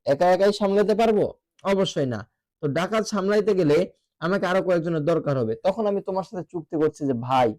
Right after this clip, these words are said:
তুমি আমারটা শোনো, কি তুমি যদি আমাকে ডাকাত তাড়াতে সহযোগিতা করো,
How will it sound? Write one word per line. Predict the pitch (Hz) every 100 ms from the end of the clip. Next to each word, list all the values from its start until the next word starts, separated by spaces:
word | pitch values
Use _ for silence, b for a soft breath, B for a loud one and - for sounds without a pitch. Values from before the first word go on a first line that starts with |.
| _ 135
তুমি | 143
আমারটা | 143 143 147
শোনো, | - 139 120 131 _ -
কি | 160 127 - _ _ _ _ _ _ _
তুমি | 202 240 247
যদি | 247 214 165 160 _ _
আমাকে | 156 180 226 214 151
ডাকাত | 127 151 165 226 -
তাড়াতে | 214 208 196
সহযোগিতা | 196 - 143 160 214 240 240 240
করো, | 165 151 139 156 202